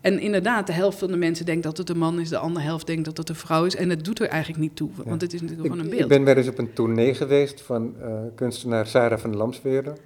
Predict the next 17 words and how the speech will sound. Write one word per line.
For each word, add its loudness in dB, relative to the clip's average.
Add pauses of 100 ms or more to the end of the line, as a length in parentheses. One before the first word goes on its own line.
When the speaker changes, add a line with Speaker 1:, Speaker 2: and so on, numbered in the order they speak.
(120)
Speaker 1:
Ja. -4 (320)
Ja, 0
Speaker 2:
Die 2
Speaker 1:
dat 2
Speaker 2:
performance 6
doet. 4 (180)
En 2
daarbij 8
werd 4
ik -2
geblinddoekt. -2
Speaker 1:
Ja. -6 (300)
Speaker 2:
En, 2
ehm, 0 (220)
dus -8
ik, -12 (240)
eh, -6